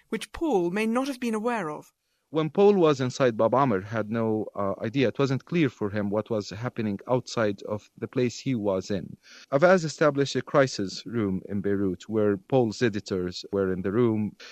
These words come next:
Speaker 2: and in such circumstances, we don't take decision. Our role is to facilitate and coordinate.
Speaker 1: But Paul Conroy still has reservations about an organization that seemed so eager to grab the limelight.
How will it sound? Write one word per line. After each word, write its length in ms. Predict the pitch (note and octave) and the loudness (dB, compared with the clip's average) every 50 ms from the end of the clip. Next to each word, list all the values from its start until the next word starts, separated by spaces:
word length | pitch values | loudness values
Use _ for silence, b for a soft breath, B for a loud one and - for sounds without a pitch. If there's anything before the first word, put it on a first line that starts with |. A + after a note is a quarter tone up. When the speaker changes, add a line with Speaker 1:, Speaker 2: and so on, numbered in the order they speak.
| B B B | B B B
Speaker 2:
and 380 | - B2 B2 B2 B2 B2 - - _ | 2 4 4 4 4 2 0 -4 _
in 200 | - - A#2 B2 | -12 -8 -6 -4
such 280 | A#2 - F3 F3+ - - | -2 0 0 0 0 -2
circumstances, 880 | - - D3 - - B2 A2+ - - C#3 C3 - - B2+ A#2 G2 F#2+ - | -2 -2 -2 0 -2 -4 -4 -2 0 -2 0 0 -2 -2 -2 -4 -6 -6
we 100 | G2+ A#2 | -4 0
don't 220 | A2+ C3 A#2 A2 | 2 2 0 0
take 220 | - A#2+ G#2+ G2 F#2 | 0 -2 -4 -4 -4
decision. 480 | - - - - D#3+ C#3 C#3 B2+ A#2 - | -8 -6 -2 0 0 0 0 -4 -4 -4
Our 180 | G2 G#2+ G#2 G#2 | -4 -2 -2 0
role 300 | G#2 A#2 A#2 A2+ A2+ - - | 2 2 2 2 2 -2 -6
is 160 | G#2 A2 - | -10 -10 -10
to 100 | - F#2+ | -10 -10
facilitate 680 | - G#2+ - - A#2 A#2+ B2 - - C3 C3 - - | -10 -10 -10 -6 -4 -4 -4 -2 -2 -2 -2 -2 -4
and 220 | - A2 A2+ G#2+ - | -6 -8 -8 -8 -6
coordinate. 520 | - G2 G2 G2 F#2+ G#2 G#2+ G2+ F#2+ F#2 _ _ _ _ _ _ _ - | -6 -6 -6 -4 -4 -4 -4 -4 -4 -6 _ _ _ _ _ _ _ -4
Speaker 1:
But 160 | B3 A#3 A#3+ | -4 -4 -4
Paul 280 | - C#4 D#4 D4+ D4 C#4 | -4 -2 0 0 0 -2
Conroy 560 | C#4 - G#3+ G3+ F3+ F3+ F3 F3 E3+ F3 F3 | -4 -4 -2 -2 -2 0 0 0 0 0 -2
still 400 | F3 - - - C4+ C4+ C4 B3+ | -2 -4 -4 -2 0 0 0 0
has 300 | A#3+ A#3 A3+ G#3 F3+ F#3+ | 0 0 -2 -2 -2 0
reservations 840 | G3 G3 F3 F#3 F3 F3+ F3+ F3 - - F3+ D3+ D3 D3+ D#3 - - B B B B | -2 -2 -2 -2 -2 -2 -2 -2 -4 -4 -6 -6 -8 -8 -10 -12 -14 B B B B
about 260 | B F3 G#3 G#3+ G#3+ G#3 | B 0 0 0 0 -2
an 80 | A#3 | -4
organization 920 | E3 F#3+ C4+ C4+ A#3 A#3+ A#3+ A#3+ B3 A#3+ D#4 E4 C#4 - - G#3 F3 E3+ E3+ b b b | -4 -2 -2 -2 -2 0 0 0 0 0 0 0 0 0 0 0 -2 -4 -6 b b b
that 140 | b A3 A3 | b -2 0
seemed 360 | - - - C#4 C4+ C4 B3 | 0 -2 -2 -2 -2 -2 0
so 260 | - - C4+ C4 B3+ - _ | 0 0 0 -2 -2 -4 _
eager 300 | - C#4+ C#4 A3+ C4 B3 | -2 0 0 0 0 -2
to 140 | A#3 - G3 | -2 -2 -4
grab 360 | - - G#3 G#3 G3+ G3 G3 | -2 0 0 2 2 0 -2
the 100 | - G#3 | -2 -2
limelight. 640 | F#3+ F#3+ F3+ F3+ F3 F3 E3 D#3+ D#3 C#3+ - - - | 0 2 2 2 2 0 -4 -6 -8 -10 -12 -14 -18